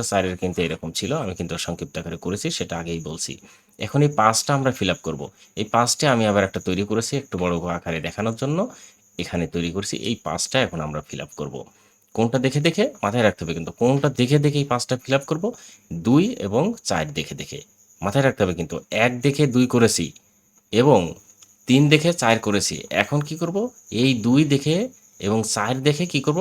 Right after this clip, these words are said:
পাঁচ fill up করব। আর এটাই হচ্ছে সমন্বয়। ওকে, তার মানে আমরা ধরে নিতে পারি এখান থেকে, এখান থেকে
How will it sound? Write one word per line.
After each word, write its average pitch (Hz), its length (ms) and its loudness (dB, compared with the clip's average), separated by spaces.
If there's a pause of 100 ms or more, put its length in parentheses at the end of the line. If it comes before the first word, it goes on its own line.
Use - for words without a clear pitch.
(140)
পাঁচ 92 180 2 (100)
fill 82 180 -4
up - 140 -12
করব। 73 140 -10 (580)
আর 101 80 -2 (140)
এটাই 160 240 4
হচ্ছে 120 180 -4 (100)
সমন্বয়। 76 420 -4 (120)
ওকে, 202 140 2 (320)
তার 110 160 0
মানে 104 180 6
আমরা 98 200 6
ধরে 101 200 2
নিতে 107 180 -4
পারি 120 160 0 (100)
এখান 98 180 2 (100)
থেকে, 92 200 -4 (600)
এখান 110 340 2 (140)
থেকে 98 160 0